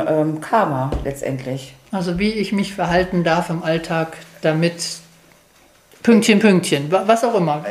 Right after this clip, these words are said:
Speaker 1: Ja,
Speaker 2: Also
Speaker 1: genau.
Speaker 2: Hm? Okay.
Speaker 1: Wie du, äh, wenn du als schlechter Mensch durchs Leben mal ganz locker über-, über-, ähm, zogen, äh, ja, kommst du vielleicht als Ameise wieder. Wenn du allerdings wirklich versuchst, und du kannst auch,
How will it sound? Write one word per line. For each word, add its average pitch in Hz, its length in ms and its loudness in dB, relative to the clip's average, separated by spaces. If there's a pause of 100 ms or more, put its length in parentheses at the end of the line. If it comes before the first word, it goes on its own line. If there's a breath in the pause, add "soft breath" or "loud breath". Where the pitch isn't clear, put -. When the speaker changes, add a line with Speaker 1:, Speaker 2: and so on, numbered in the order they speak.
(240)
Speaker 1:
Ja, 226 180 6
Speaker 2:
Also 269 120 2
Speaker 1:
genau. 170 360 4 (200)
Speaker 2:
Hm? 226 140 -4 (440)
Okay. 226 260 -12 (720)
Speaker 1:
Wie 160 180 -6
du, 175 260 2
äh, 175 140 6 (1080 loud breath)
wenn 185 220 4
du 202 100 6
als - 200 2
schlechter 214 320 4
Mensch 208 460 2
durchs 175 260 2
Leben 175 280 2
mal 160 140 6
ganz 156 460 2
locker 175 460 4
über-, 156 380 6
über-, 151 600 4
ähm, 147 540 2
zogen, 160 480 4 (760 loud breath)
äh, - 120 -4
ja, 143 100 2
kommst 139 280 -2
du - 40 -10
vielleicht 151 240 0
als 156 140 0
Ameise 139 500 2
wieder. 127 360 -4 (100)
Wenn 131 160 2
du 139 80 2
allerdings 139 800 2 (140)
wirklich 147 360 -4
versuchst, 151 540 -2
und 135 60 0
du 139 80 2
kannst 156 420 0
auch, 156 320 4